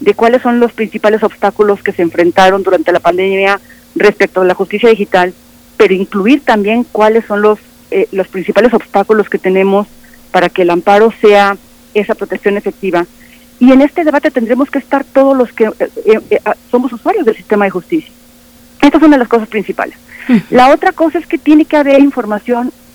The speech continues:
Speaker 1: mucho más sencilla. El lenguaje en el que habla el Consejo de la Judicatura no puede ser un lenguaje exclusivo para abogados y abogadas. Porque entonces cualquier persona que quiera promover un amparo depende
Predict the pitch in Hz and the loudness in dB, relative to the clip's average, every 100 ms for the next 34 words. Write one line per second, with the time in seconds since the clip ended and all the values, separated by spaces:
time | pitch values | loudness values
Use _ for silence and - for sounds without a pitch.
0 | _ 254 247 247 233 233 233 226 208 - | _ 2 2 -2 -4 -4 -6 -6 -6 -8
1 | - _ _ - - - _ _ 226 220 | -10 _ _ -20 -20 -20 _ _ 4 4
2 | 214 233 247 262 - 170 - - - - | 0 0 0 0 -2 -10 -10 -14 -18 -20
3 | - 220 202 196 - 202 196 196 170 165 | -10 -4 -2 -2 -2 0 0 0 -2 -2
4 | 170 190 180 170 160 170 156 170 185 233 | -4 -4 -4 -2 -2 -4 -4 -2 -2 -2
5 | - _ - _ _ 220 233 - 247 220 | -8 _ -20 _ _ 2 2 4 0 2
6 | 226 220 214 202 202 196 220 - 202 - | 0 0 -2 0 0 2 0 0 -6 -6
7 | 185 202 196 196 175 170 165 175 170 160 | -6 0 0 2 0 0 -2 -2 -2 -2
8 | 156 - - - - _ _ _ _ - | -2 -8 -14 -20 -20 _ _ _ _ -20
9 | - - 233 247 220 285 302 285 - - | -4 0 2 2 4 4 4 0 -4 -6
10 | - 208 302 269 269 285 - 294 220 175 | 0 0 2 0 2 -4 -2 -2 -2 -6
11 | _ - _ _ _ _ _ - 220 247 | _ -20 _ _ _ _ _ -12 -4 -2
12 | 247 240 233 240 247 247 233 214 - - | 0 -2 -2 -2 -2 -2 -2 -2 -6 -8
13 | 190 - 202 214 214 | -8 -2 -2 2 0